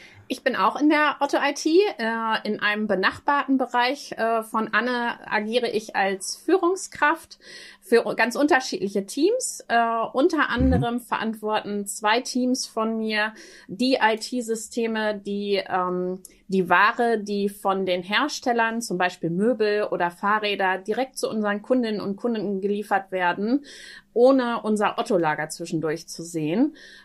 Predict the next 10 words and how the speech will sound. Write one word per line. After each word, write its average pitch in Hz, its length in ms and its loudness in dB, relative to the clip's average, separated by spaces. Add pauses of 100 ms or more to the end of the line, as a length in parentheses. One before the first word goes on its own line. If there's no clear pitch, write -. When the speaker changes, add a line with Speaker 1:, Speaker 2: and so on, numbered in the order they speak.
Speaker 1:
ähm, 180 420 0
dass 180 260 -4
die 254 340 -2 (160)
dort - 280 0
ankommen, 202 600 -2
das, - 420 -6
äh, 180 60 0
regeln 175 520 0
diese 175 220 -2
I-T-Systeme. - 760 -10